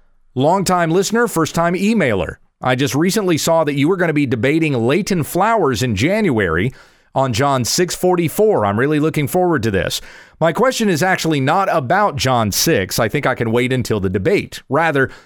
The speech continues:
I have a question about a passage that Leighton believes is a stump verse Calvinists can't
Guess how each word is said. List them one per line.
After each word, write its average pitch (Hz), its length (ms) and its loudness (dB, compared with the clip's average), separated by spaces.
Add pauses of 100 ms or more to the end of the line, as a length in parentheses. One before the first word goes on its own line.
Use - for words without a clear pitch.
(100)
I 175 160 2
have 175 120 0
a 175 60 -2
question 156 340 0
about 131 220 0
a 113 60 0
passage 123 480 -2
that 120 180 2
Leighton 180 400 0
believes 123 580 2
is 135 220 0
a 117 120 0
stump - 500 -2
verse 110 520 0 (460)
Calvinists 170 640 0
can't 147 460 -2